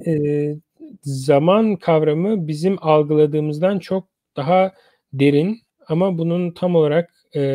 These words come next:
ne olduğunu ve bizim hayatımıza nasıl ilişkilendirildiğini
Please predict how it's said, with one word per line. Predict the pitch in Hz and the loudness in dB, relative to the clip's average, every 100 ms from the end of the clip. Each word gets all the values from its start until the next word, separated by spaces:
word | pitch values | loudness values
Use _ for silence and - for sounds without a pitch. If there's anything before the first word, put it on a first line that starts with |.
| 135 135 135 135 147 | -2 -4 -4 -8 -10
ne | 147 165 | 0 4
olduğunu | 156 135 135 143 180 190 185 - | 4 2 -2 -2 -2 -4 -6 -4
ve | 143 135 131 _ _ _ 135 | 0 0 -4 _ _ _ -8
bizim | 131 180 | -2 0
hayatımıza | 170 156 131 143 139 135 | 2 2 0 -2 -4 -2
nasıl | 160 - 143 | -4 -4 -8
ilişkilendirildiğini | 135 - 147 131 127 127 120 131 143 196 196 | -8 -8 -6 -6 -4 -6 -6 -6 -4 -4 -6